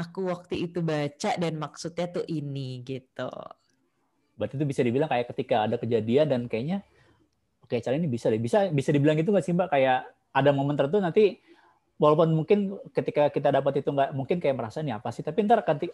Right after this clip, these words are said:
Speaker 2: ada momennya, saatnya akan, itu akan kepake gitu loh, Mbak. Begitu nggak sih, Mbak?
Speaker 1: Betul, betul. Karena kan itu cara otak kita bekerja tuh kan.
Speaker 2: Iya.
Speaker 1: Di mana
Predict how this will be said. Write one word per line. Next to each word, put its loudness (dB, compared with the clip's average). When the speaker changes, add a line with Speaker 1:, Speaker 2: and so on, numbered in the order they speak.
Speaker 2:
ada 4
momennya, 0
saatnya -2
akan, -2
itu -2
akan -2
kepake -2
gitu -4
loh, -6
Mbak. -18
Begitu -2
nggak -2
sih, -2
Mbak? 2
Speaker 1:
Betul, -4
betul. -2
Karena -2
kan -4
itu -6
cara -2
otak -8
kita -4
bekerja -2
tuh -6
kan. -4
Speaker 2:
Iya. 0
Speaker 1:
Di -2
mana -2